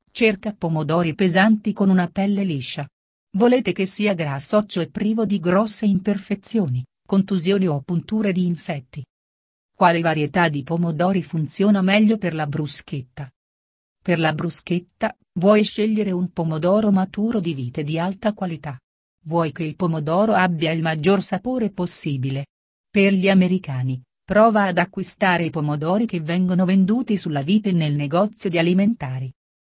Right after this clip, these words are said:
Puoi anche provare varietà di cimelio che possono dare risultati sia colorati che deliziosi.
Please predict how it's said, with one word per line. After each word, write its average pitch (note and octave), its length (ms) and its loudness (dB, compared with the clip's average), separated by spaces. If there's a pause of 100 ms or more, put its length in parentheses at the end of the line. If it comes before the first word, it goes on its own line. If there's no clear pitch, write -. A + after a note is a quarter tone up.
Puoi G#3+ 240 4
anche F#3+ 300 2
provare F#3+ 400 0
varietà F3 440 0
di F#3+ 140 0
cimelio G#3+ 600 2
che E3+ 180 -6
possono F#3 480 -2
dare G3+ 340 0
risultati G#3+ 760 0
sia G#3 280 -2
colorati F#3+ 600 -2
che F#3+ 140 -2
deliziosi. C#3+ 760 -4